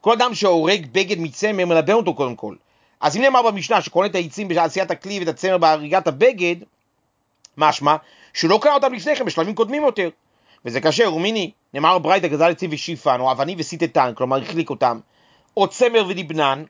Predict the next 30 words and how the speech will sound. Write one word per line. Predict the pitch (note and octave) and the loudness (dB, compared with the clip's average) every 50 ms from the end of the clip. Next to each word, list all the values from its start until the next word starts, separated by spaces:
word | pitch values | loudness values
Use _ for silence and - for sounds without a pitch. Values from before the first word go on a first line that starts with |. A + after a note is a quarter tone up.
| _ _ A#3 | _ _ -4
או | G#3+ G#3+ | -4 -4
פשתן | - A#3+ G3 - - - A3+ A3 G#3+ E3+ | -4 -8 -8 -4 2 2 2 2 2 -4
וניקה, | F#3+ F3+ F3 C#3+ - D3 | -6 -8 -6 -2 2 2
הוא | C3+ D#3 | 2 2
משלם | D#3+ - - F3 G3+ A3 | 2 0 0 0 0 0
כשעת | A3+ A3+ G#3 G#3+ F3 | -2 0 -2 0 0
הגזלה, | F#3 E3+ F#3 A#3 C4 D4+ D#4 C#4+ G3+ - _ _ _ _ _ _ _ _ | 0 0 2 2 4 4 2 2 0 -4 _ _ _ _ _ _ _ _
לא | F#3 A3+ | -2 0
חייב | - C#4 D#4 | 2 2 2
להחזיר | D#4+ C#4+ F#3+ F#3 C4 B3 | 2 2 0 0 -2 -2
אותם | A#3 - A3 G#3+ F3+ | 2 2 2 2 2
בעינם. | G3+ F#3+ F3+ F3 E3 C#3+ A#2+ G#2 - _ _ _ _ _ _ _ _ _ | 0 0 0 0 -2 -2 -2 -6 -10 _ _ _ _ _ _ _ _ _
הרי | A#2+ C#3+ E3+ F3 | -4 -2 -2 -2
ששיוף | E3+ E3+ - - F3+ G3 A3+ G#3+ E3+ | -2 -2 -4 -4 -4 -4 -6 -2 0
העצים, | G3 F#3 F3+ D3+ - G#3 A3 G#3+ G3 | 2 2 2 -2 -4 -4 -2 -2 -2
ליבון | F#3 D#3 F#3 G3+ | -2 -2 0 0
הצמר | G3 - G#3 G#3+ G3+ F3 E3 | 0 0 2 0 0 0 -2
וכולי, | C#3+ D#3 A3 G#3+ G#3 F#3+ E3 - _ _ _ _ _ _ _ | -4 -4 0 2 2 2 2 -2 _ _ _ _ _ _ _
כל | _ - F#3 G#3 F#3+ | _ -2 0 0 2
זה | E3 F#3+ | 0 -2
אכן | - - G3+ G3+ | -2 -2 -4 -2
גורם | E3+ F3 F3+ F#3+ | 0 0 2 2
לגזלן | F#3 E3+ D3+ E3 C3+ F3 F3+ F3+ | 0 0 0 0 2 2 0 0
לקנות | E3+ D3 - E3 F3 E3+ D3+ B2+ - | -2 -8 -8 -4 0 0 0 0 -2
אותם, | B2+ G#2 B2+ A#2 A#2+ B2+ C3 _ _ _ _ _ _ _ | -4 -4 -2 -4 -4 -6 -8 _ _ _ _ _ _ _
אז | - G#2+ | -10 -6
זה | G#2+ C3 B2+ | -6 -6 -6
סתירה | - - - D#3 D3 E3 | -6 -4 -2 2 2 2
למשנה | E3 D#3+ D3+ C3 - D3+ C#3+ C3+ | 2 0 -4 -4 -4 -4 -4 -2
שלנו. | - D3 C3+ A#2+ A2 G#2 A2 A#2 | -2 -2 0 0 -2 -2 -6 -12